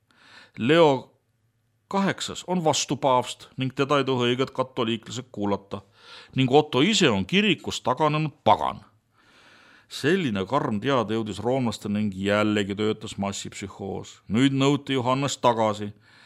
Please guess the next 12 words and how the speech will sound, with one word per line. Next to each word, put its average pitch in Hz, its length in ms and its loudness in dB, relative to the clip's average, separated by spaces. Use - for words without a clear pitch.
ning 139 240 0
suur 185 480 4
jõuk 151 480 2
vaimulikke 107 800 4
roomlastest 117 720 4
sõdureid 113 540 0
ning 120 180 2
muidu 123 320 2
kaasajooksikuid 117 1040 0
läksid 113 260 -8
suure 170 400 0
kisa 143 380 0